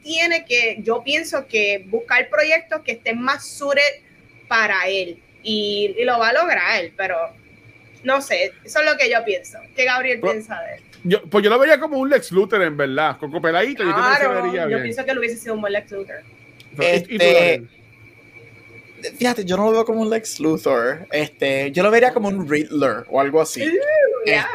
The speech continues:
Speaker 3: Este,
Speaker 2: Ok.
Speaker 3: pero, a mí Nicholas Hoult, este, a mí él me encanta.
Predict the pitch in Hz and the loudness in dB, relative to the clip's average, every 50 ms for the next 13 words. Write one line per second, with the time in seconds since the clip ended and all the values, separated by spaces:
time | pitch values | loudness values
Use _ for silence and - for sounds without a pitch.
0 | - 139 139 135 135 131 131 127 127 120 120 117 117 120 123 120 123 123 - - | -2 -2 0 0 0 0 -2 -2 -2 -4 -4 -6 -4 -4 -4 -4 -6 -8 -10 -10
1 | - - 185 208 214 208 208 165 156 170 226 226 - 208 202 202 202 208 202 208 | -4 -2 0 2 2 4 4 4 6 6 4 4 2 0 -4 -2 -2 -4 -2 -2
2 | 226 233 247 247 254 240 240 240 233 233 233 226 226 - - 175 185 175 - _ | -2 2 4 4 4 4 4 4 4 4 4 2 -2 -6 -4 -4 -4 -4 -6 _
3 | - - 175 170 165 160 156 156 - - 165 160 170 180 180 185 202 202 185 - | -6 -2 0 0 2 2 0 -2 0 -2 -2 -2 -2 -4 -4 -4 -4 -6 -6 -4
4 | - 135 127 120 117 - 85 - | -4 -4 -4 -6 -10 -14 -16 -16